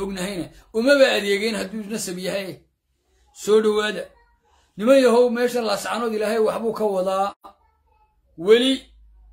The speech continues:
waxay ku soo guraysaa huwantii xoogaa huba oo qaniimada. Waa laga madoobaynayaa oo Ilaah, oo Ilaah waa i tuso, waa ii nuuri. Waa laga madoobaynayaa. Kii kastee hadla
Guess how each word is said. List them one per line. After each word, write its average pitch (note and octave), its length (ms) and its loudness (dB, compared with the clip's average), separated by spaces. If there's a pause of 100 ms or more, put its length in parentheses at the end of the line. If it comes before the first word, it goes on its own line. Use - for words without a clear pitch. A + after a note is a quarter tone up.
(560)
waxay G3+ 240 2
ku A#3+ 100 -2
soo A#3 220 2
guraysaa F#3+ 460 -2
huwantii F3 500 -4
xoogaa F3+ 460 0
huba E3 240 -2 (320)
oo F3+ 140 -2
qaniimada. D#3+ 500 -4 (920)
Waa A3 200 4
laga A#3 240 4
madoobaynayaa A3 720 2
oo G3 160 -2
Ilaah, F#3+ 220 -2
oo F#3+ 140 -4
Ilaah F#3 260 -2
waa G#3+ 140 0
i F3 60 -6
tuso, F3 340 -10
waa F3+ 120 -4
ii G3 180 -6
nuuri. D#3+ 340 -8 (680)
Waa F#3+ 180 2
laga G3+ 220 2
madoobaynayaa. F#3 720 -4 (460)
Kii C4 220 2
kastee A3+ 420 -2
hadla G#3+ 560 -2